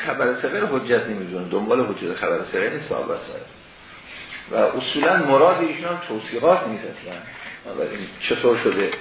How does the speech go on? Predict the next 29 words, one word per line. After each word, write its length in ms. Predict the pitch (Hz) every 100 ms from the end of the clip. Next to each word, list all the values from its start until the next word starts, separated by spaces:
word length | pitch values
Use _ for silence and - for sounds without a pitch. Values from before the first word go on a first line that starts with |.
| - - - - - - - -
این 100 | 104
در 140 | 95
این 140 | 95 110
چاپ 300 | - 101 107
کتاب 440 | - 95 104 101
این 200 | 107 98 90 -
کلمه 280 | 95 92 95
رو 220 | 101 95
اضافه 300 | 90 90 101
کردن 380 | 107 98 92 92 -
توثیقات 480 | 90 - 90 95 101
عامه؟ 520 | - 98 98 120 139 151 - - - - - - -
بله، 360 | 110 98 87 85 - - 120 131 - -
شاید 200 | 120 110 - - - - - 131
حواسش 480 | 139 147 139 147 -
نبوده. 360 | 127 104 95 104
به 140 | 123
هر 160 | 165 185
حال 300 | 190 160 143
مراد 580 | 139 147 185 220 214 -
صاحب 220 | 202 185 180
وسائل 420 | 175 175 170 175 165
قرائن 520 | 135 117 117 107 160 127
عامه 440 | 95 95 90 87
است، 320 | 82 - - - - - - - - - -
نه 160 | 113 - -
توثیقات 460 | 87 - - 110 -
عامه. 120 | - - - - - - - - - - -
یعنی 220 | 110